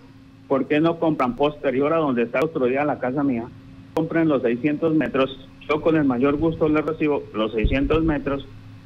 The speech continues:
y, y me están dando por la construcción, no me alcanza, pero por lo menos, eh, miro cómo me defiendo, al menos pago algunas deudas y con eso ya, así me quedé sin casa", pero,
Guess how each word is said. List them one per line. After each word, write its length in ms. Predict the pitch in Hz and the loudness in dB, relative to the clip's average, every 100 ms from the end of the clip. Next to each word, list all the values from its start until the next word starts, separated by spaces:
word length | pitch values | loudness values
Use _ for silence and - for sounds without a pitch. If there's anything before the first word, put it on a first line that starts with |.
| - | -6
y, 60 | 139 | -4
y 200 | - 147 | 0 -2
me 80 | 131 | 0
están 220 | 147 156 | 0 2
dando 280 | 160 165 160 | 2 0 0
por 100 | 156 | -2
la 100 | 139 | 0
construcción, 600 | 139 131 120 156 156 - | -2 -4 -4 0 0 0
no 180 | 107 123 | -2 0
me 80 | 147 | 0
alcanza, 460 | 160 262 165 165 165 - | 0 0 0 -2 -4 -2
pero 400 | 131 123 120 120 - | 0 2 0 -4 -8
por 100 | 120 | -4
lo 120 | 117 | -2
menos, 420 | 123 147 160 165 - - - - - - | 0 2 2 0 -6 -20 -20 -20 -20 -4
eh, 600 | 156 139 131 123 123 120 - | 0 2 2 0 -4 -6 -6
miro 440 | 117 139 151 143 | 0 2 2 0
cómo 200 | 151 147 | 0 0
me 140 | 143 120 | 0 0
defiendo, 420 | 110 151 151 113 - - - - - | 0 2 2 0 -8 -20 -20 -20 -10
al 140 | 117 113 | -4 -2
menos 260 | 131 143 139 | 0 0 0
pago 220 | 147 143 | 0 2
algunas 360 | 139 139 135 131 | 0 0 0 2
deudas 320 | 135 131 127 - - - | 0 0 -2 -6 -18 -12
y 180 | 131 92 76 | -8 -8 -4
con 160 | 104 113 | -2 0
eso 200 | 135 139 | 0 0
ya, 360 | 120 135 123 107 107 | 2 2 0 -4 -6
así 240 | 117 113 | -4 -2
me 160 | 139 131 | 0 0
quedé 240 | 135 143 123 | 2 2 2
sin 120 | 117 | 0
casa", 320 | 127 131 139 | 0 -2 -2
pero, 260 | 120 101 | 0 -2